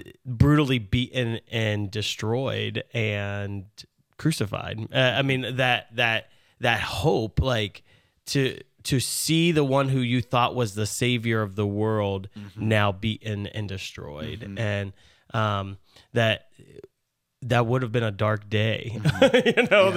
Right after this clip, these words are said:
Speaker 1: the,
Speaker 2: right,
Speaker 1: just
Speaker 2: right,
Speaker 1: the,
Speaker 2: right, right.
Speaker 1: the misery there. And I, I think that there's so much, there's beauty in meditating on the cross of, like you said, Aaron, in Luke chapter nine, that whole reality of, okay, like, that we are called to pick up our cross and to see what Jesus is speaking
Speaker 2: Mm-hmm.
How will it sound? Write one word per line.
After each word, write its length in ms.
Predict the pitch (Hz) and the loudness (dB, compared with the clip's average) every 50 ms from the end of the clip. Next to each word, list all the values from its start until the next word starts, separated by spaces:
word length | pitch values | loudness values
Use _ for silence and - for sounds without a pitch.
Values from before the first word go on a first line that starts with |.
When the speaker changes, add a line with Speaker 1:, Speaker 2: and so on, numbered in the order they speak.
| 175 156 | 2 0
Speaker 1:
the, 180 | - - 113 | 0 -2 -4
Speaker 2:
right, 80 | 113 110 | 0 2
Speaker 1:
just 200 | - 190 - - | 4 4 4 4
Speaker 2:
right, 40 | - | 4
Speaker 1:
the, 200 | 180 160 143 110 | 2 2 2 0
Speaker 2:
right, 140 | 107 110 117 | -2 -4 -2
right. 80 | 113 | 0
Speaker 1:
the 80 | 147 156 | 0 2
misery 540 | 147 151 156 170 160 147 160 156 147 135 127 | 4 4 4 4 4 4 4 4 4 2 2
there. 380 | 110 123 123 120 113 110 110 | 2 2 2 2 2 2 2
And 240 | 101 156 175 165 156 - - - - | 2 4 4 2 2 -2 -6 -2 0
I, 280 | - 165 170 - 165 | 2 2 4 4 4
I 40 | 165 | 2
think 140 | 170 196 180 | 2 2 2
that 120 | 180 160 143 | 0 0 0
there's 180 | 156 156 147 | 0 -2 -2
so 140 | - 190 202 | -4 -4 0
much, 260 | 196 196 175 131 - | 0 0 0 -2 -2
there's 180 | - 175 165 135 | 0 0 0 0
beauty 420 | 113 120 143 165 185 185 202 196 185 | -2 0 0 2 2 2 4 4 4
in 100 | 156 139 | 4 4
meditating 400 | 135 135 139 127 - 151 143 135 | 2 2 0 2 2 2 2 2
on 60 | 127 | 2
the 80 | 123 | 0
cross 420 | 113 - - 123 117 117 117 - - | -2 0 0 2 2 2 0 -2 -4
of, 180 | 120 104 104 - - | -6 -6 -8 -10 -6
like 300 | - 123 120 113 104 - | -2 -2 -2 -2 -2 -4
you 80 | 123 113 | -4 -2
said, 200 | - 127 120 113 | 0 0 0 2
Aaron, 200 | 117 117 117 113 | 0 0 0 0
in 140 | 110 113 | -2 0
Luke 280 | 113 120 120 113 - - - - - _ _ | 0 0 0 0 -2 -8 -20 -20 -20 _ _
chapter 360 | - - 120 117 - - 117 | 2 2 2 4 2 0 0
nine, 320 | 107 113 113 110 110 110 107 | 0 2 2 2 2 2 2
that 160 | 107 104 101 | 0 0 0
whole 200 | 104 117 113 113 | 0 0 0 0
reality 460 | 110 117 117 113 110 110 113 110 110 110 | 0 0 2 2 2 2 0 0 -4 -6
of, 120 | 104 110 | -6 -6
okay, 340 | 113 117 - - 120 113 107 | -8 -6 -2 -2 -2 0 -2
like, 280 | 110 110 107 104 - - _ _ _ _ - | -2 -4 -4 -6 -10 -16 _ _ _ _ -2
that 140 | 117 120 | 0 0
we 180 | 117 120 147 147 | 2 4 4 4
are 80 | 143 135 | 4 2
called 340 | 143 - 131 123 123 117 - | 0 0 0 2 0 0 -2
to 80 | - 107 | 2 4
pick 220 | - - 120 - | 4 4 4 2
up 140 | 120 113 - | -2 0 0
our 120 | 113 110 | -2 -2
cross 400 | - - - 113 107 107 104 - | -2 -4 -4 -2 -2 -2 -4 -4
and 100 | 117 113 | -6 -6
to 60 | 104 104 | -6 -6
see 280 | - - - 147 160 | -4 -2 0 2 2
what 180 | 170 156 127 107 | 4 2 0 0
Jesus 360 | - 123 120 113 113 110 - | 0 -2 -2 -2 -2 -2 -4
is 120 | 107 101 | -4 -4
speaking 600 | - - - - 117 107 - 123 117 110 107 104 | -4 -6 -4 -4 -4 -2 -2 -2 0 0 -2 -2
Speaker 2:
Mm-hmm. 200 | - - - 101 | -6 -10 -16 -18